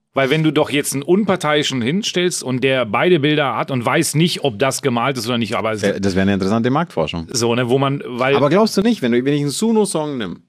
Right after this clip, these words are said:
Speaker 2: jetzt nehme ich
Speaker 1: Mhm.
Speaker 2: einen Suno-Song und gib den, äh, Straßenumfrage, ne?
Speaker 1: Mhm.
Speaker 2: Weil also das ist zum Beispiel was, was ich aus dem Marketing schon sagen kann.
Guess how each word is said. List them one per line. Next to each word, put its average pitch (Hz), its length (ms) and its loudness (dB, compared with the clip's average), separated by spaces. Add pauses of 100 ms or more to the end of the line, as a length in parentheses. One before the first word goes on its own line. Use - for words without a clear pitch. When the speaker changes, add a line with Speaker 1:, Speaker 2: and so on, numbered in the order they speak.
Speaker 2:
jetzt 110 100 -8
nehme 156 120 2
ich 143 60 0
Speaker 1:
Mhm. 139 60 0
Speaker 2:
einen 123 100 2
Suno-Song 175 580 2
und 131 160 -2
gib 160 180 -2
den, 135 240 0 (260)
äh, 107 180 0 (180)
Straßenumfrage, 85 840 -4
ne? 117 180 -2
Speaker 1:
Mhm. 120 300 -6
Speaker 2:
Weil 120 120 4
also 147 140 2
das 160 100 2
ist 160 120 0
zum 160 100 -2
Beispiel 147 240 0
was, 139 100 2
was 135 120 0
ich 131 100 4
aus 117 80 2
dem 113 80 2
Marketing 127 480 0
schon 143 240 0
sagen 139 320 2
kann. 147 320 -2